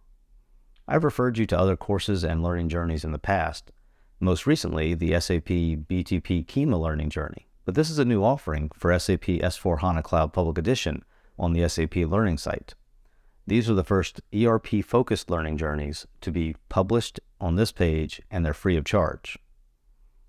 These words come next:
The next item I wanted to bring your attention to was that we now have made the S A P Learning Hub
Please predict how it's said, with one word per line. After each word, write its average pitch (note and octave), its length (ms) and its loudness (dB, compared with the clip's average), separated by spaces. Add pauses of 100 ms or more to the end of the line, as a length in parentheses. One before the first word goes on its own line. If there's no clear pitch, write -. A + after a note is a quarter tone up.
(220)
The F2 100 -2
next C#3 260 2
item F#2+ 220 4
I E2+ 40 0
wanted E2+ 200 -2
to D2+ 60 -6
bring E2 180 -4
your D#2 120 -2
attention E2 400 -6
to D#2+ 340 -4 (520)
was F#2 200 0
that F2+ 100 2
we E2+ 140 0
now C3 300 2
have G#2+ 120 0
made F#2 300 0
the F2+ 120 -4
S G#2 220 0
A G#2+ 80 2
P G2 240 0
Learning F2 400 -2
Hub E2+ 560 0